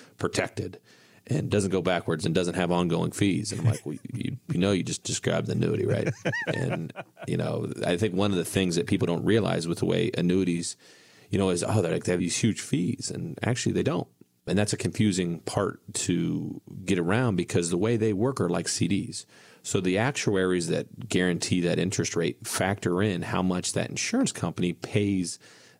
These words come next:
the retirement planner in a commission. So whatever that amount is, is outside your dollars. And here's why it's significant, Randy. When you buy a five hundred thousand dollar annuity,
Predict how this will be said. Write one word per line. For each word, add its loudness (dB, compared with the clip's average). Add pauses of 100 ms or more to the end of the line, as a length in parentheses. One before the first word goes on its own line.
(100)
the 2
retirement 2
planner 2
in 0
a -2
commission. -2
So -2
whatever 2
that -2
amount 0
is, 0 (400)
is 0
outside 0
your 2
dollars. 0
And -2
here's 2
why 2
it's -2
significant, 0
Randy. 0
When 2
you 2
buy 2
a -4
five 0
hundred 2
thousand 0
dollar 0
annuity, 0